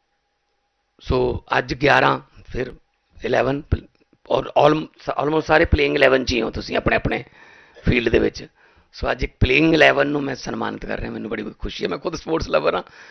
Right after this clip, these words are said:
ਤੇ ਜਿਹਦੇ ਵਿੱਚੋਂ ਸੱਤ ਡੀ ਐਸ ਪੀ ਤੇ ਚਾਰ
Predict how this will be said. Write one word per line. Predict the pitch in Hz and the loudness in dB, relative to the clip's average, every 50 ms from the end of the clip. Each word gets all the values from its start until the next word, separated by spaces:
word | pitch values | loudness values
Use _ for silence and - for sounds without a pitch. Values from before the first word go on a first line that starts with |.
| - - - - - - - - - _ _ _ _ | -20 -20 -20 -20 -20 -20 -20 -20 -20 _ _ _ _
ਤੇ | - 120 117 113 110 107 104 - - _ _ _ _ _ _ _ _ _ _ _ _ _ _ _ - - 131 156 _ _ _ _ _ _ _ _ _ _ _ _ _ _ _ _ _ _ _ _ _ _ _ _ _ _ _ _ - _ _ | -4 -2 -2 -2 -2 -4 -6 -8 -12 _ _ _ _ _ _ _ _ _ _ _ _ _ _ _ -18 -18 _ _ _ _ _ _ _ _ _ _ _ _ _ _ _ _ _ _ _ _ _ _ _ _ _ _ _ _ _ _ -20 _ _
ਜਿਹਦੇ | 117 131 143 160 | -4 2 4 4
ਵਿੱਚੋਂ | 151 156 156 - 160 156 151 143 139 - - _ _ _ _ _ _ _ _ | 4 4 2 2 4 4 4 4 2 -2 -8 _ _ _ _ _ _ _ _
ਸੱਤ | - - - 139 143 - - 151 | -14 -2 0 0 0 0 -4 -6
ਡੀ | 127 123 127 127 | -6 -2 -2 -2
ਐਸ | 127 - | -2 -2
ਪੀ | - - 143 139 135 - _ _ _ _ _ | -4 -4 -4 -4 -8 -12 _ _ _ _ _
ਤੇ | - 107 | -20 -16
ਚਾਰ | - - - 117 117 120 117 110 - | -8 -6 -4 -2 -2 -2 -4 -6 -10